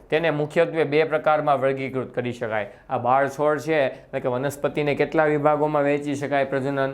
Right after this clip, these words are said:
વનસ્પતિનું પ્રજનન? બે વિભાગોમાં. તો કે અલિંગી પ્રજનન અને લિંગી પ્રજનન. તો વનસ્પતિના પ્રજનનના પ્રકારો કેટલા છે ભાઈ? બે પ્રકાર છે. એમાંનો પહેલો અલિંગી અને બીજો લિંગી,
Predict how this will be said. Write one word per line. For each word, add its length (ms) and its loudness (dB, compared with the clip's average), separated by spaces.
વનસ્પતિનું 640 -2
પ્રજનન? 440 0
બે 240 4
વિભાગોમાં. 640 0
તો 100 4
કે 160 4
અલિંગી 720 0
પ્રજનન 580 -2
અને 440 0
લિંગી 460 -2
પ્રજનન. 520 -2
તો 140 2
વનસ્પતિના 800 2
પ્રજનનના 640 2
પ્રકારો 500 2
કેટલા 380 0
છે 140 -4
ભાઈ? 460 2
બે 260 -2
પ્રકાર 480 -2
છે. 280 -6
એમાંનો 320 0
પહેલો 420 2
અલિંગી 1080 -2
અને 200 -2
બીજો 800 2
લિંગી, 840 -4